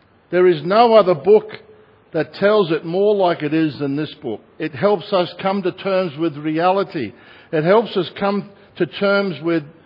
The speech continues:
the painful things that we go through. This book gets rid of subjective truth for the sake of objective truth.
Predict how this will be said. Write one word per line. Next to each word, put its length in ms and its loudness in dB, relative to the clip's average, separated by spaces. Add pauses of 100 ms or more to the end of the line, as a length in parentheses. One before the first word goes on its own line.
(180)
the 100 -8
painful 760 0
things 380 0
that 140 0
we 140 -4
go 320 -2
through. 360 -10 (2500)
This 180 -2
book 300 2
gets 260 0
rid 160 2
of 200 2
subjective 680 -4
truth 420 0 (240)
for 100 -6
the 100 -4
sake 400 -4
of 280 -8
objective 680 -8
truth. 300 -12